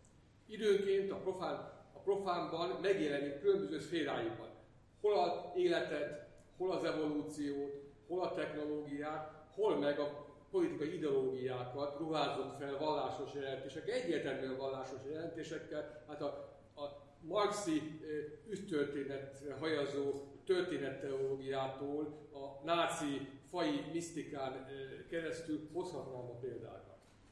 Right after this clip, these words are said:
Ö, a másik. Különbséget kell tenni az elitnek a vallásossága és a,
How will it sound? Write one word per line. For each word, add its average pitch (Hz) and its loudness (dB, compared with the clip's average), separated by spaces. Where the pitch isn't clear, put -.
Ö, 147 -14
a - -12
másik. 175 -2
Különbséget 196 2
kell 147 -2
tenni 170 0
az - -12
elitnek 190 0
a 175 0
vallásossága 170 0
és - -6
a, 147 -6